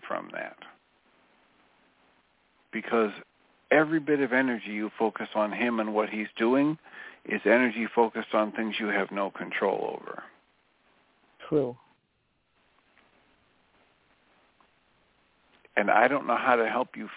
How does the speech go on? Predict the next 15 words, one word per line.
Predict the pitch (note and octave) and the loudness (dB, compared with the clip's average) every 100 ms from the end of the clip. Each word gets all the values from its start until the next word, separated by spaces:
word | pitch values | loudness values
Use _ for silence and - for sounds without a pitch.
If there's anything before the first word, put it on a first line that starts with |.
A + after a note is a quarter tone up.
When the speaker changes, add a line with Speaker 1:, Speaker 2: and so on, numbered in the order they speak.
| - | -6
Speaker 1:
feel | C3 B2+ A#2+ A#2+ - - _ _ - | 2 4 4 0 -6 -20 _ _ -8
better | G2+ B2+ C3 C3 B2+ | 4 4 6 4 2
or | - A2 A2 | 0 -2 -2
more | A2+ G#2+ - | 0 -2 0
focused | C3 A#2+ B2+ A#2 | 0 0 -4 -6
or | A#2 G2 | -4 -4
in | A#2 A2 | -4 -6
control | - G#2+ - B2 B2+ - | -8 -8 0 4 4 4
as | - - | -2 0
long | A#2+ A#2+ | 2 2
as | A#2 G2+ | 0 -6
you're | G2+ - | -10 -2
focusing | C3+ - B2 - G#2 G#2 | -2 -2 -10 -6 -4 -4
and | G2+ | -6
you're | G2+ | -8